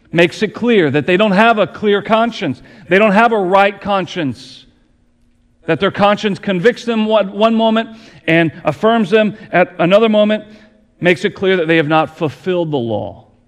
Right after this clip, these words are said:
Why? James says, "Forever, whoever keeps the whole law but fails in one point is guilty of all of it." So we can't read here that Paul is saying,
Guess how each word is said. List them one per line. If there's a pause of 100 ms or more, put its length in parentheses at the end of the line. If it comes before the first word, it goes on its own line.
(840)
Why? (760)
James
says, (420)
"Forever,
whoever
keeps
the
whole
law
but
fails (100)
in
one
point (2000)
is
guilty
of
all
of
it." (1200)
So
we
can't
read
here
that
Paul
is
saying,